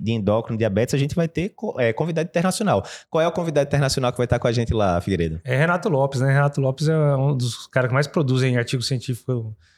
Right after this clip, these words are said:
Speaker 2: é, de nome brasileiro, né? Ele tá na Duke University,
Speaker 1: Uhum.
Speaker 2: mas ele representa aí o, o Brasil no mundo inteiro.
Speaker 1: Isso.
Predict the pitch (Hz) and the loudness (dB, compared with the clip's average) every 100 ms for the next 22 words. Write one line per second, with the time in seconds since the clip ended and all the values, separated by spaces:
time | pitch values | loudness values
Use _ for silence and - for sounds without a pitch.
0 | _ - 120 135 143 185 180 165 143 131 | _ -2 -2 2 2 2 2 2 2 2
1 | 165 143 131 165 156 123 143 143 139 123 | 2 0 0 0 0 2 0 2 0 2
2 | 123 120 135 113 120 135 143 147 139 143 | 2 2 2 4 4 6 4 4 2 0
3 | 131 117 127 131 123 120 117 107 _ _ | 0 2 2 2 2 0 -2 -8 _ _
4 | _ 120 127 113 127 123 123 123 110 123 | _ 0 2 2 2 2 2 0 0 0
5 | 147 147 - - - 92 76 - | 0 -4 -12 -20 -2 0 2 0